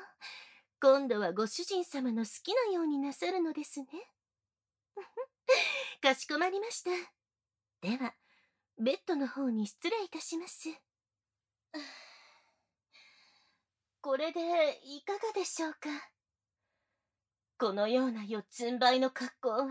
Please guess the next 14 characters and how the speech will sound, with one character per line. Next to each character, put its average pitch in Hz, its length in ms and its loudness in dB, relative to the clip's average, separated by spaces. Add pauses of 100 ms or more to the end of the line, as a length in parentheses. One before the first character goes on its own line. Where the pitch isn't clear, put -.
(1600)
さ 294 240 -6
す - 180 -10
が 339 140 -2
に 349 300 -6
恥 330 220 -6
ず - 80 -10
か 403 140 -6
し 403 60 -8
さ 349 160 -8
で 294 140 -12
少 - 240 -10
し - 340 -8 (640)
顔 262 200 -6
が 294 60 -4